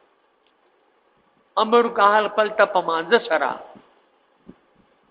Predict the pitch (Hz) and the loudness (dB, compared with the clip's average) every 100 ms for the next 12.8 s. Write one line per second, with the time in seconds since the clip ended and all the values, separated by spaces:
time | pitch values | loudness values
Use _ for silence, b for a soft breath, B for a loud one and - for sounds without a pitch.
0 | _ _ _ _ - 123 127 - 226 214 | _ _ _ _ -14 -12 -6 2 4 4
1 | 202 196 170 165 185 226 202 196 190 180 | 2 0 -4 -4 0 0 -2 -2 0 0
2 | 180 160 151 135 127 123 127 120 - - | -2 -6 -6 -4 -4 -6 -10 -12 -16 -20
3 | - _ _ - _ _ _ _ _ _ | -20 _ _ -20 _ _ _ _ _ _
4 | _ _ _ 143 139 139 151 190 - - | _ _ _ -4 2 2 2 0 0 -4
5 | 165 156 143 135 131 - - 62 - - | -4 -2 -2 -2 -4 -8 -6 -6 -6 -16
6 | _ _ _ _ _ _ _ _ - - | _ _ _ _ _ _ _ _ -20 -20
7 | _ _ _ _ _ _ _ _ _ _ | _ _ _ _ _ _ _ _ _ _
8 | _ _ _ 156 185 175 - 202 202 185 | _ _ _ -12 -10 -6 0 0 2 0
9 | 165 190 175 - - _ _ _ _ _ | -2 -2 -4 -8 -12 _ _ _ _ _
10 | _ - 139 165 156 143 139 190 - 208 | _ -10 -4 -2 -2 -4 -4 -6 -4 -8
11 | - - _ 151 160 202 - 175 170 214 | -8 -16 _ -10 -6 -6 -8 -18 -4 -2
12 | 196 180 170 151 135 147 143 127 | -2 -2 -4 -4 -6 -4 -6 -10